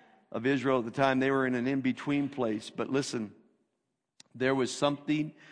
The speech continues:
God was working in this people. He got 'em out of Egypt, but then he had to get Egypt out of them. And there's a work. Sometimes we don't know signi-, we don't know in particular all the work that God is working in us, but we know it's something glorious,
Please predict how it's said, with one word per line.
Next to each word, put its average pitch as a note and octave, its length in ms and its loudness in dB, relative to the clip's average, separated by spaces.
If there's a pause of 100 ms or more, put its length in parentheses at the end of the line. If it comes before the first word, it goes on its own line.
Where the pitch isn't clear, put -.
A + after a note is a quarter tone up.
(240)
God C3+ 400 6
was A2+ 220 0
working B2+ 460 0
in B2 100 -2
this A#2+ 180 -2
people. B2+ 300 -2
He C#3+ 200 0
got D3+ 280 4
'em C3 100 2
out C#3 220 2
of A#2 140 -2
Egypt, A2 420 -2 (400)
but A2+ 220 -2
then C3 200 2
he A#2 120 2
had A2+ 240 0
to G#2+ 80 -4
get G#2+ 180 0
Egypt A2 440 -4
out G#2 200 2
of F2 140 -8
them. F#2+ 280 -4 (1500)
And A#2+ 120 0
there's B2+ 220 4
a B2 60 2
work. B2+ 460 2
Sometimes D3+ 460 2
we D3+ 120 4
don't D3 220 2
know D3 480 2
signi-, C#3 600 -4
we D3 160 0
don't D#3+ 280 2
know C#3+ 460 4
in D#3 200 -4
particular C#3+ 580 -2
all D#3 360 2
the C#3+ 160 0
work C#3 400 -2
that B2+ 180 -4
God C#3 240 2
is B2 160 -4
working C#3 440 -4
in B2 140 -2
us, C3+ 200 0
but A#2+ 180 -6
we C3 140 -2
know C#3 240 0
it's B2+ 120 -2
something C#3 460 -4
glorious, C#3 580 -2